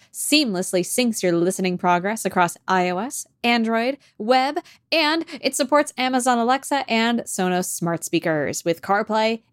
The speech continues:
Android Auto, and even Android Automotive support, you can listen in your car as well. You can enjoy the vibrant, constantly updated Discovery section too, so that you can find your next podcast with ease. Pocket Casts has Apple Watch support, including offline playback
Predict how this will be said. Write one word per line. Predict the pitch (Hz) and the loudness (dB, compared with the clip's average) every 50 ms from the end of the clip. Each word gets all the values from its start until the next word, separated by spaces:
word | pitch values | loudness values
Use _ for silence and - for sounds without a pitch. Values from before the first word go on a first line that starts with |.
| _ - | _ -2
Android | 202 220 220 220 220 208 | -2 0 2 2 2 2
Auto, | 208 208 208 214 220 | 2 2 2 2 0
and | 220 220 | 2 2
even | 247 269 269 269 262 | 0 0 0 0 0
Android | 262 269 277 277 277 - | 0 2 2 2 2 2
Automotive | - 269 277 277 302 320 330 311 | 0 -2 0 0 0 0 0 0
support, | - 302 285 311 320 320 320 - - - - _ | -4 -2 0 2 2 2 0 -4 -18 -20 -20 _
you | 214 - 202 247 285 285 | -6 -2 2 2 2 2
can | 269 254 233 | 0 -2 -2
listen | 220 233 226 - 262 254 - | -2 -2 -2 -2 -6 -6 -4
in | - 196 202 214 226 | -2 -2 -2 0 -2
your | 262 285 | -4 -6
car | - - 175 180 196 - - | -2 0 0 0 0 -4 -6
as | 262 - | -6 0
well. | - 370 370 277 - _ _ _ _ _ _ - - - - | 0 2 0 0 -4 _ _ _ _ _ _ -20 -20 -10 -6
You | 233 220 | -2 0
can | 254 240 240 | 0 2 0
enjoy | 226 214 220 226 | 2 2 2 2
the | 214 220 214 | 2 2 0
vibrant, | 190 175 175 190 190 190 185 190 190 185 - - _ | 0 0 0 2 2 2 0 -2 -6 -8 -8 -12 _
constantly | - - 294 294 277 254 - - 262 220 226 233 - | 0 2 4 4 4 2 -2 -2 -2 -2 -2 -6 -4
updated | - 202 - - 208 196 202 185 175 | -4 -4 -2 0 0 0 0 0 -4
Discovery | 175 175 - - - 175 180 190 190 190 202 | -4 -6 -6 -2 0 0 2 2 2 0 0
section | 196 - 196 190 - - - 165 156 160 - | -2 -4 -6 -8 -8 -8 -6 -6 -6 -6 -6
too, | - 269 262 254 269 285 277 - - _ | -4 -4 -2 -2 -2 -4 -6 -8 -18 _
so | - - 196 | -2 0 0
that | 175 185 - | 0 2 0
you | 143 202 240 233 190 | 0 0 2 2 0
can | - 226 202 | 0 0 -2
find | 196 202 180 170 165 | 0 0 0 0 0
your | 165 | -2
next | 180 247 330 - - - - | -2 -4 -4 -6 -10 -8 -2
podcast | 226 208 208 - - 226 220 220 - _ | -2 -2 -2 -2 -2 -4 -4 -4 -2 _
with | 160 170 - - _ | -4 -4 -4 -8 _
ease. | - 160 160 151 - - - - - - - - _ _ _ _ _ _ _ _ _ _ _ _ _ - | -8 -4 -4 -4 -4 -6 -10 -10 -10 -12 -12 -12 _ _ _ _ _ _ _ _ _ _ _ _ _ -2
Pocket | 208 202 - 165 - | -2 0 0 -4 -4
Casts | - 220 208 247 262 - - | -2 -2 -2 -2 -4 -2 0
has | 185 156 156 - - _ _ | 0 0 0 -2 -12 _ _
Apple | 175 202 220 - 233 185 | -4 -4 0 0 0 0
Watch | 175 156 160 - - | 2 0 0 -2 -4
support, | - 190 185 - 160 190 220 - | -6 -8 -4 -2 -2 -2 -2 -6
including | - - 220 220 - - 294 330 339 311 302 294 | -6 -4 -4 -4 -4 -2 -2 0 0 0 -2 -2
offline | - - - 180 185 190 - - 214 214 220 220 | -4 -2 0 0 0 0 -2 -4 -2 -2 -2 -2
playback | - - 311 349 330 262 254 254 254 247 262 254 240 269 - | -2 -2 -2 -2 0 0 0 2 2 0 0 -2 -4 -6 -8